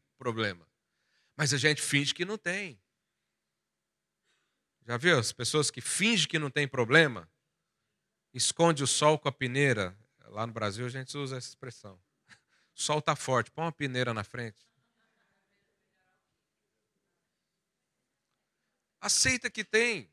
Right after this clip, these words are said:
Mas tem aquela pessoa que ela tem uma aparência que tá tudo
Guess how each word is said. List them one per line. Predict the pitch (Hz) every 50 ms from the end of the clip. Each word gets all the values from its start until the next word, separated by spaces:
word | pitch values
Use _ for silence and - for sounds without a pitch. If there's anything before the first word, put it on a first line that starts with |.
| _ _ _ _ _ _ _ _ _ _ _ _ _ _ _ _ _ _ _ _ _ _ _ _ _ _ _ _ _ _ _ _
Mas | - 202 -
tem | - 269 240
aquela | 233 240 220 208
pessoa | - 208 180 - - 196 196 -
que | -
ela | 185 180 175
tem | - - 170
uma | 175 180
aparência | 170 - - 165 151 147 143 151 165 185 196 202 185 - - - - 143 113
que | - _ _
tá | - 127
tudo | - _ - 151 165 175 185 196